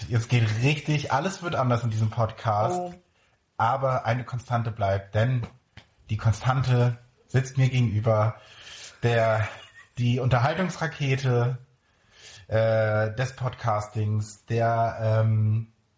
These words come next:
Speaker 1: Silvesterknaller, die Silvesterknallerfrau.
Speaker 2: Aha.
Speaker 1: Die, äh, Bleigießerin, die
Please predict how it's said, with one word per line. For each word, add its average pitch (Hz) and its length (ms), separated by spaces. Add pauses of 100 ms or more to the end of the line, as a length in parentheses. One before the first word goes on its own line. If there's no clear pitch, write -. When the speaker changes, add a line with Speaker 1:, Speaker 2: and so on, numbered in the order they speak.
(400)
Speaker 1:
Silvesterknaller, 131 2000 (300)
die 123 140
Silvesterknallerfrau. 107 1200 (1080)
Speaker 2:
Aha. 208 760 (280)
Speaker 1:
Die, 127 400
äh, 107 600 (880)
Bleigießerin, 123 1500 (540)
die 113 460